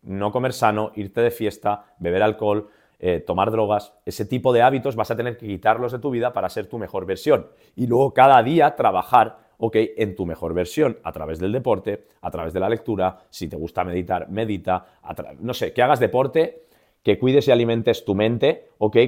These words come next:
Cómo te hablas cada día y sobre todo de qué gente te rodeas, ¿no? Si tú te rodeas, siempre lo digo, de cique cuatro patos, serás un quinto pato. Si tú te rodeas de cuatro águilas, serás un quinto águila.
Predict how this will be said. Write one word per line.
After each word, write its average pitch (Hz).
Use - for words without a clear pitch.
Cómo 120
te 110
hablas 110
cada 107
día 113
y 123
sobre 107
todo 120
de 95
qué 120
gente 123
te 113
rodeas, 95
¿no? 113
Si -
tú 104
te 117
rodeas, 110
siempre 107
lo 110
digo, 113
de 87
cique 98
cuatro 104
patos, 160
serás 120
un 127
quinto 107
pato. 156
Si 95
tú 92
te 127
rodeas 120
de 92
cuatro 113
águilas, 160
serás 120
un 123
quinto 120
águila. 98